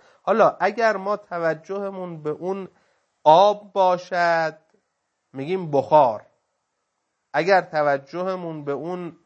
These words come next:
دودی باشد که بالا رفته می‌گیم دخان. هر دوی اینها یکیست به دو تعبیر مختلف.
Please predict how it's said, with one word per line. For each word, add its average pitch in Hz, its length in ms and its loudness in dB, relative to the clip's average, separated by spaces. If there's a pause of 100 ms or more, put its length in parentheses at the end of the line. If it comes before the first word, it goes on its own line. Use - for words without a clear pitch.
(840)
دودی 196 420 0
باشد 175 540 0
که 170 80 -14
بالا 160 480 0
رفته 143 580 -6 (200)
می‌گیم 165 300 -8
دخان. 135 500 -4
هر 180 200 4
دوی 220 260 -8
اینها 170 400 -8
یکیست 123 540 -14 (180)
به 147 80 -8
دو 160 140 -2
تعبیر 143 580 -4
مختلف. - 540 -16